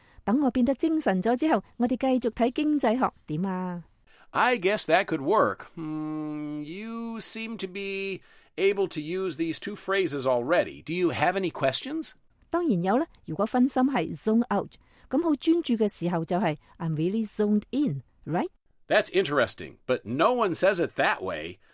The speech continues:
Speaker 2: A lot of phrases are only used in one direction. Therefore, you can only say zone out, but there's no such thing as zone in.
Speaker 1: 哦，原來係咁樣，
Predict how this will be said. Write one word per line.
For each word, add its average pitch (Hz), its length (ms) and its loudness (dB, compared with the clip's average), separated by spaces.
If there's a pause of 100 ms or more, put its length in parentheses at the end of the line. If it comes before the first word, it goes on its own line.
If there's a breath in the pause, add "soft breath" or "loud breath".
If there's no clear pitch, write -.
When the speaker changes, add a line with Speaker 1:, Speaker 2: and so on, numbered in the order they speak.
(220 soft breath)
Speaker 2:
A 113 100 2
lot 226 200 8
of 269 100 2
phrases 190 420 0
are 170 100 0
only 165 300 0
used 147 560 -2
in 127 320 -4
one 156 160 0
direction. 143 640 -2
Therefore, 113 600 -4 (340 soft breath)
you 175 160 -4
can 240 140 -2
only 175 340 -2
say 127 480 0
zone 147 480 0
out, - 420 0 (140)
but 123 160 -6
there's 120 260 -4
no 170 160 -2
such - 360 -4
thing 170 280 -4
as 104 280 -8 (100)
zone 104 340 0
in. 113 380 2 (400)
Speaker 1:
哦， 277 260 0
原 180 140 -2
來 185 180 0
係 175 140 -2
咁 220 60 2
樣， 254 280 0